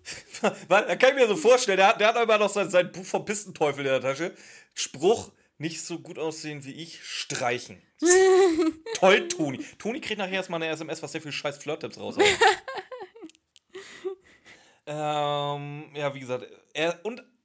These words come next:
Speaker 1: noch wichtig, er ist an-, angeblich, das ist nämlich das, wo sie jetzt stutzig wird,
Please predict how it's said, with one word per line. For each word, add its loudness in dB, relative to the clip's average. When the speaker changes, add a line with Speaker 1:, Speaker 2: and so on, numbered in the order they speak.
Speaker 1:
noch -4
wichtig, -10
er -4
ist -10
an-, -6
angeblich, -8
das -4
ist -14
nämlich -10
das, -6
wo -8
sie -12
jetzt -8
stutzig -14
wird, -4